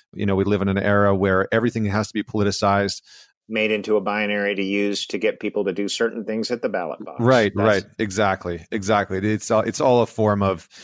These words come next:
Speaker 1: I mean, it's, it's interesting, right? Because it's, it's many different forms of control. And, and as, as we were talking about the man box earlier and some of these pieces around masculinity, it's like, yeah, it's, it's a form of control, right? And it's a
Speaker 2: Mm-hmm.
Speaker 1: form of being able to police and control one another, as you were talking about.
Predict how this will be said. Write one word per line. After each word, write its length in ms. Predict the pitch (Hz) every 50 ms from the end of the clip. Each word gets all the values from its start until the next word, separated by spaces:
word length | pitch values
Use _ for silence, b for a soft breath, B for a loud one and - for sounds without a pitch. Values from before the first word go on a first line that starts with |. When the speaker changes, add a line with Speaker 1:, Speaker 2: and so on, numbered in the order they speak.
| B B B B
Speaker 1:
I 80 | 147
mean, 100 | 160 165
it's, 140 | 147 - -
it's 200 | 131 165 - -
interesting, 460 | 185 185 170 156 143 - - 135 113
right? 160 | 110 117 120
Because 260 | 120 127 - 131 120 113
it's, 160 | 117 - - -
it's 160 | 131 107 -
many 260 | 117 123 131 131 131
different 300 | 127 123 120 - 110 104
forms 320 | - - 113 113 110 101 92
of 120 | 92 -
control. 600 | - 101 95 - - 107 104 101 95 92 90 90
And, 320 | 95 95 95 95 92 - - -
and 160 | 101 98 104
as, 480 | - - 98 107 98 - - - - -
as 180 | - 107 107 85
we 120 | 110 113
were 80 | 104 -
talking 280 | - 110 107 101 110 101
about 180 | 92 98 -
the 60 | 98
man 200 | 98 101 101 101
box 300 | 95 101 95 92 - -
earlier 400 | 110 110 110 110 107 101 98 95 95
and 180 | 90 90 87 B B B B B B B B
some 180 | - 139 123
of 60 | 110
these 160 | 101 101 95 -
pieces 440 | - 120 117 110 - 120 104 95
around 300 | 104 101 101 98 98 98
masculinity, 640 | 98 101 104 101 - - 92 95 104 110 104 101 95
it's 200 | 90 - - -
like, 160 | 104 95 -
yeah, 120 | 143 143 120
it's, 160 | 110 - -
it's 180 | - 131 - -
a 60 | 143
form 260 | - - 127 117 110
of 120 | 107 -
control, 640 | - 104 98 - - 139 139 123 98 90 85 87 95 -
right? 300 | 98 104 104 104 107 104
And 260 | 104 98 98 98 95 B B B B B B _ -
it's 160 | 113 - -
a 60 | 117
Speaker 2:
Mm-hmm. 100 | 107 98
Speaker 1:
form 140 | 117 110 110
of 100 | 101 92
being 200 | 104 104 101 101
able 180 | 104 98 98 -
to 100 | - 95
police 360 | - - 98 98 95 - -
and 80 | 92
control 580 | 78 82 - - 104 104 101 101 95 92 92 -
one 140 | - 98 98
another, 320 | 95 95 95 92 104 107 101
as 140 | 90 - 101
you 40 | 95
were 80 | 90
talking 380 | - - 95 92 92 - 101 95
about. 340 | 87 82 92 90 90 -